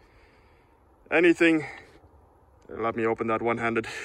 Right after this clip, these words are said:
<laughs> Any branch that fits in that opening, which is up to two inches, is no problem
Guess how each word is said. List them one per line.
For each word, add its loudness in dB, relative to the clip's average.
<laughs> -4
Any 10
branch 6
that 4
fits 0
in 0
that 6
opening, 2
which -2
is -2
up 4
to 0
two 4
inches, 2
is -10
no 6
problem 4